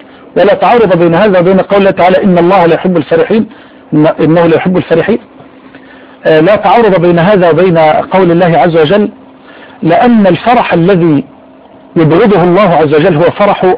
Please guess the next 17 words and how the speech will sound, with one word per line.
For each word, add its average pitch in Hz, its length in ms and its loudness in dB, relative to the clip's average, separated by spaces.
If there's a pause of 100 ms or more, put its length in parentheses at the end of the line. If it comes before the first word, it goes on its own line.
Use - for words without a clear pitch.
الكبر 151 400 -2 (1300)
والبطر. 160 440 -2 (3000)
أما 233 180 2
الفرح 214 360 -2
بالطاعة 220 560 0 (1900)
والفرح 156 560 0 (340)
بالبعد 165 460 0
عن 185 180 0
المعصية 175 500 0 (1120)
فهذا 208 360 0
لا 240 140 2
يذوق 240 280 -2
حلاوته 208 520 0 (120)
إلا 214 200 2
من 180 180 0
حقق - 400 -4
الإيمان، 156 520 0